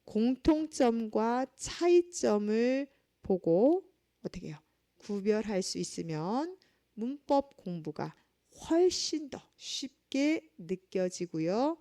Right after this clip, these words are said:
또 실수를 하거나 틀리지도 않을 거예요. 자, 이렇게 해서 자, 유사 문법 알아봤는데요. 다음에는 좀 더 쉽고 또 자주 쓰는 문법, 그러나 자주 틀리는 문법을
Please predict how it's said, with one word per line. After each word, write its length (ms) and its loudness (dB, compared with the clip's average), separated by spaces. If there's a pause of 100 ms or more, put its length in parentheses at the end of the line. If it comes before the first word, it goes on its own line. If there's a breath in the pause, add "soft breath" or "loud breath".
(320 soft breath)
또 140 -4
실수를 720 -2
하거나 540 -4 (140)
틀리지도 880 -2 (380 soft breath)
않을 320 -2
거예요. 320 -8 (640 soft breath)
자, 320 -4
이렇게 260 -2
해서 520 0 (260 soft breath)
자, 200 -12
유사 260 -4
문법 440 -6
알아봤는데요. 840 -6 (440 soft breath)
다음에는 640 -4
좀 200 -6
더 160 -4
쉽고 480 -4 (360)
또 100 -18
자주 340 -8
쓰는 520 -6
문법, 420 -8 (540)
그러나 460 -6 (120)
자주 300 -12
틀리는 440 -8
문법을 760 -4